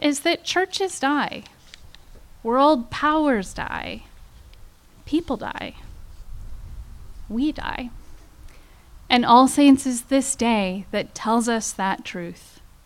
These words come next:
that won't let us escape it. But All Saints also tells us another truth,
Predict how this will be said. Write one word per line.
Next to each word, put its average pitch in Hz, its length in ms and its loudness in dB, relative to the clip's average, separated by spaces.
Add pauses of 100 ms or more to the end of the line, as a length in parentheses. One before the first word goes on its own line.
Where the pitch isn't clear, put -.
(140)
that 196 160 -4
won't 233 320 2
let 226 180 2
us 220 220 0
escape - 420 -10
it. - 140 -10 (2000)
But 294 140 4
All 285 280 10
Saints 339 300 2
also 302 360 0
tells 277 420 0
us - 400 -2
another 277 380 4
truth, - 560 -14